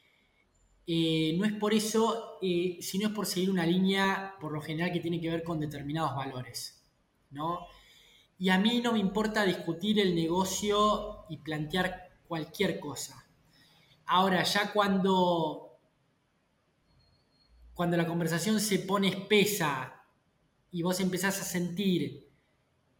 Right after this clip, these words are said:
que la otra parte está haciendo cosas que vos no le contarías a tu mamá, o,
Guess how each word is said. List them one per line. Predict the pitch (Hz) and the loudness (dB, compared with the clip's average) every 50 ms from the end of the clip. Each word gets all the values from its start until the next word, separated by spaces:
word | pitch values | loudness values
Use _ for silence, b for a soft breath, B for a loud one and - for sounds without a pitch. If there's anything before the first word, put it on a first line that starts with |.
| _ _ _ _ _ _ _ _ | _ _ _ _ _ _ _ _
que | - 170 160 | -4 -2 0
la | 160 165 180 | 2 2 0
otra | 190 190 - 190 185 185 - | 0 0 0 0 0 2 6
parte | 202 190 185 - - - 165 156 151 151 151 - | 6 8 8 6 2 -2 -2 -2 -2 -2 -4 -6
está | - - - 185 | -10 -4 -2 -2
haciendo | 175 - - 208 196 190 180 | -2 0 0 0 0 0 0
cosas | 190 208 196 196 185 | 0 0 0 0 0
que | 190 - 165 | 0 0 -2
vos | 160 180 196 180 | 0 2 2 2
no | 180 180 180 190 202 | 2 2 4 4 4
le | 208 196 185 | 2 2 0
contarías | 180 165 165 165 170 185 170 175 | 0 0 0 0 2 0 0 0
a | 165 151 | -2 -4
tu | 160 151 | -2 -2
mamá, | 151 151 160 165 175 208 214 - - - - _ _ _ _ _ _ _ _ _ _ _ | 0 0 2 0 0 0 -2 -8 -12 -18 -20 _ _ _ _ _ _ _ _ _ _ _
o, | 147 139 123 - | -16 -16 -16 -16